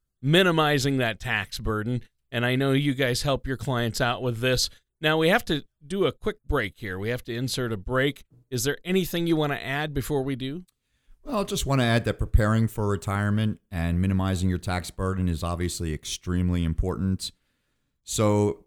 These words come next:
Speaker 2: please visit our website at w w w dot wellington adams dot com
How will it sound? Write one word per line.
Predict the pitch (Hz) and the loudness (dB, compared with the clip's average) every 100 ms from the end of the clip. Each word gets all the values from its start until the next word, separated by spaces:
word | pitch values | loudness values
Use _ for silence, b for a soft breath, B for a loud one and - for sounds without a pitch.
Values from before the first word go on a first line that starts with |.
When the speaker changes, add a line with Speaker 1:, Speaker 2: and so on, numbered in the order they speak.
| - | 0
Speaker 2:
please | 143 160 170 | 4 4 2
visit | - 127 147 151 | 0 0 2 0
our | 131 117 | 2 2
website | 104 113 113 - 120 139 139 _ _ - | 2 0 0 0 0 -2 -6 _ _ -6
at | 92 85 - | -6 -4 -4
w | 98 110 107 | -2 0 0
w | 101 101 104 | 0 0 0
w | 92 95 101 107 113 | 0 -2 0 0 -2
dot | - 87 82 80 | -4 -4 -4 -4
wellington | 82 92 98 90 95 | -2 0 0 -2 -2
adams | 92 95 95 | 0 0 -2
dot | 95 92 - | -2 -6 -4
com | 98 98 104 | -4 -2 -2